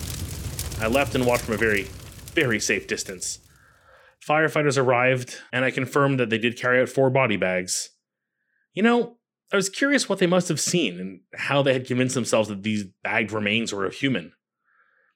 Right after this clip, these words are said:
I decided to go visit Gregory, I guess celebrate a good hunt. Only when I arrived at the cabin, I found my mentor dead, sitting in his armchair.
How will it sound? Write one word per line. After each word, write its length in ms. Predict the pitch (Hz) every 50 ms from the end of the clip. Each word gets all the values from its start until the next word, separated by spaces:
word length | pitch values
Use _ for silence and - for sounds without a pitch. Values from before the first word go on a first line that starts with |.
| _ _ _
I 60 | 120 131
decided 300 | 131 - 170 165 165 151
to 60 | 156
go 100 | 147 151
visit 260 | 143 143 135 139 127
Gregory, 480 | 101 113 110 107 104 110 110 110 104 104 - _ _ _ _ _ -
I 40 | 104
guess 240 | 117 117 - -
celebrate 380 | - - 101 110 117 127 127 120
a 40 | 117
good 140 | 120 123 110
hunt. 360 | 117 131 170 202 - - - _ _ _ _ _ _ _ _ _ _ _ _ _ _ _ _ _ _ _ _ _ _ _ _ -
Only 220 | 143 160 170 175
when 120 | 170 170 165
I 100 | 165 160
arrived 280 | 156 151 156 170 147
at 60 | 165 147
the 80 | 143
cabin, 480 | 123 - 143 143 143 127 123 107 98 - - - _ _ _ _ _ _ _ _ _ _ _ _ _ _ _ _ _ -
I 80 | -
found 200 | - - 127 135
my 80 | 139 123
mentor 320 | 117 120 123 117 120 123
dead, 300 | 107 95 101 110 104 - - _ _ _ _ _ _ _ _ _ _ _ _ _ _ _
sitting 280 | - - - 123 127 135
in 60 | 143
his 100 | 139 123
armchair. 500 | 127 117 123 127 - - 98 90 - -